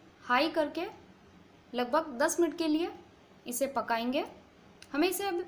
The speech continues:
हाई फ्लेम पर ही पकाना है, ढक्कन लगाकर। ये देखिए, लगभग दस मिनट हो चुके हैं हमारे बेसन गट्टों को हाई फ्लेम पर पकते हुए। आप देख सकते हैं, इसका पानी जो है,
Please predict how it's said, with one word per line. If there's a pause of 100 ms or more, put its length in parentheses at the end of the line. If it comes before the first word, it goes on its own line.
(140)
हाई
फ्लेम
पर
ही
पकाना
है, (160)
ढक्कन
लगाकर। (2500)
ये
देखिए, (500)
लगभग
दस
मिनट
हो
चुके
हैं
हमारे
बेसन
गट्टों
को
हाई
फ्लेम
पर
पकते
हुए। (640)
आप
देख
सकते
हैं,
इसका
पानी
जो
है,